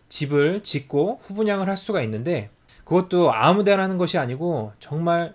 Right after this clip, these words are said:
잘 팔릴 만한 좋은 입지에만 주택을 공급하게 되는 거죠. 서울 시내 중심부, 강남권이나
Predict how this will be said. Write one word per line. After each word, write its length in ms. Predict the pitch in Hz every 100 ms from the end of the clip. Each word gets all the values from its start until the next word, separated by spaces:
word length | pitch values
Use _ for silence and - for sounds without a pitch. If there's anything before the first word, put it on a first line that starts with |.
| _
잘 360 | - - 156 175
팔릴 260 | 247 233
만한 400 | 202 156 139 151 - _ _ -
좋은 360 | 139 151 180
입지에만 580 | 117 - 170 156 156 202
주택을 400 | - - 147 147
공급하게 520 | 120 123 - 156 147
되는 200 | 113 104
거죠. 260 | 98 - 90 - _
서울 300 | - 202 196
시내 480 | 190 190 175 170 170 _
중심부, 680 | - 131 139 147 143 143 143 _ _ _
강남권이나 960 | - 127 147 151 147 135 131 135 143